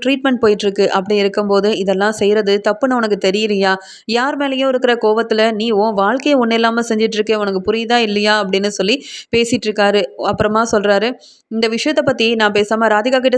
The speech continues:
சொல்லிடலான்னுட்டு இருக்கேன். ராதிகாவை கல்யாணம் பண்ணதுக்கு அப்புறமா பாக்கியாவையோ இல்ல பாக்கியா வீட்ல உள்ளவங்களையோ பத்தி யோசனை பண்ணி உனக்கு என்ன பிரயோஜனம், அதுல உனக்கு என்னதான் கிடைக்க போகுது?" அப்படின்னு சொல்ல, "டேய் செந்தில், நீ இந்த விஷயத்தெல்லாம் ராதிகா கிட்ட சொல்லிடாத. ஏற்கனவே அவளும் 'இனி பாக்கியாவோட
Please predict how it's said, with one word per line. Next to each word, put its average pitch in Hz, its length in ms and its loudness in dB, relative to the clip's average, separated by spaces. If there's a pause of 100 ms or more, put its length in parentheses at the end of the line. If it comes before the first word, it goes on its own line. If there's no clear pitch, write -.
சொல்லிடலான்னுட்டு 202 600 0
இருக்கேன். 190 260 -2 (300)
ராதிகாவை 214 440 0
கல்யாணம் 226 340 0
பண்ணதுக்கு 240 360 0
அப்புறமா 220 340 -2 (160)
பாக்கியாவையோ 214 680 0
இல்ல 220 180 0
பாக்கியா 220 240 -2
வீட்ல 226 240 0
உள்ளவங்களையோ 220 420 2
பத்தி 214 140 -2
யோசனை 214 320 0
பண்ணி 220 260 0 (300)
உனக்கு 220 380 -2
என்ன 220 320 0
பிரயோஜனம், 233 540 0
அதுல 202 220 0
உனக்கு 208 220 -2
என்னதான் 262 280 -2
கிடைக்க 226 220 0
போகுது?" 214 360 0 (240)
அப்படின்னு 196 380 0
சொல்ல, 202 200 0 (720)
"டேய் 208 260 0
செந்தில், 220 340 0 (140)
நீ 202 180 -2
இந்த 196 180 2
விஷயத்தெல்லாம் 220 540 0
ராதிகா 277 260 2
கிட்ட 233 180 0 (100)
சொல்லிடாத. 202 400 2 (420)
ஏற்கனவே 208 440 0
அவளும் 214 420 0
'இனி 202 220 -2
பாக்கியாவோட 208 560 0